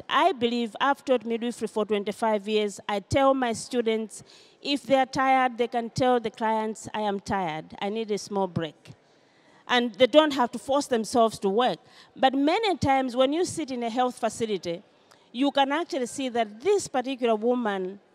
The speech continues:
or this particular health worker is a hardworking person. Many times our clients will not complain if you don't give them medicine.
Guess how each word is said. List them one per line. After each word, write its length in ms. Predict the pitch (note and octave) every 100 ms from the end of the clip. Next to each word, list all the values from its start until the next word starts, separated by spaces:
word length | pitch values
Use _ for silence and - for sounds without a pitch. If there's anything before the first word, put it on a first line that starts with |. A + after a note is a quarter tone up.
| _ _
or 160 | - A3
this 220 | B3+ D#4
particular 360 | C4 A#3+ A#3 G3+
health 300 | A#3 A3+ G#3
worker 420 | G#3 G3+ F#3+ F3+
is 180 | A#3 A3+
a 80 | A3 A3
hardworking 500 | G#3+ G3 F#3+ F3+ D#3+
person. 500 | F3+ D3+ - G#2 F#2+ _ _ _ -
Many 380 | A#3 C#4 D4+ D4
times 400 | C#4 C#4 C#4 A#3+
our 160 | G#3+
clients 580 | G#3 A#3+ A#3+ A#3+ - - - _ _ _ - -
will 200 | C4 C#4
not 340 | D#4+ F4 -
complain 500 | C#4+ B3+ C4+ C4+ C4
if 140 | A#3+ A#3
you 60 |
don't 300 | G#3+ B3 A#3
give 180 | G#3 G#3+
them 200 | G3 G3
medicine. 680 | A3 A3 G#3+ - E3 D#3+